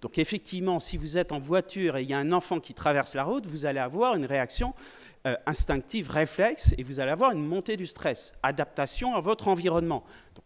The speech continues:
en ce sens, c'est très bien d'avoir cette réaction d'adaptation, sinon on ne serait pas là, euh, autour de, autour de cette table aujourd'hui. Ceci étant, la difficulté du stress, c'est quand il devient hyper élevé sur une durée longue. Et là,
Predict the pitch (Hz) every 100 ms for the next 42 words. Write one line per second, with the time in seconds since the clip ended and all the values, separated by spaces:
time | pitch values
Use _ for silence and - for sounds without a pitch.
0 | - - 127 - 226 208 - - - 147
1 | 160 240 165 135 170 190 - - - 175
2 | 156 - 208 160 135 - 147 - 294 190
3 | 170 180 - - 135 - 147 - 175 240
4 | - - - - - 139 139 160 160 214
5 | 220 170 160 131 143 147 202 165 - 160
6 | 220 220 208 165 160 139 135 120 - -
7 | - - - 202 - 160 151 180 247 370
8 | - - 139 185 254 202 185 160 156 131
9 | 139 135 180 - 277 - - - 185 175
10 | 147 135 127 147 214 208 - 165 151 139
11 | 156 226 - 147 123 135 131 101 - _
12 | _ - - 117 120 147 202 247